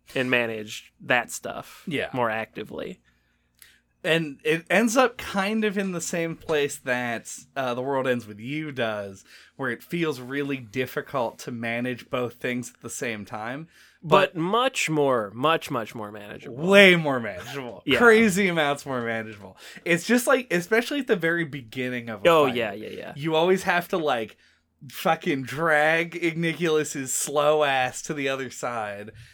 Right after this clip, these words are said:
Speaker 2: so that you're ready to, like, slow stuff down, 'cause obviously nobody needs healing yet. Uh, and so
Speaker 1: Mm-hmm.
Speaker 2: there's, like, this, this push and pull, plus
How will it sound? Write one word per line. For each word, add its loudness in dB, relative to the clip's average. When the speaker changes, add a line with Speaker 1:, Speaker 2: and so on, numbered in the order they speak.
Speaker 2:
so -4
that -4
you're -6
ready -2
to, -6
like, -2
slow -4
stuff -6
down, -4
'cause -12
obviously -8
nobody -6
needs -10
healing -8
yet. -16
Uh, 0
and 0
so 2
Speaker 1:
Mm-hmm. 4
Speaker 2:
there's, 2
like, 2
this, -2
this -6
push 2
and -6
pull, -2
plus 0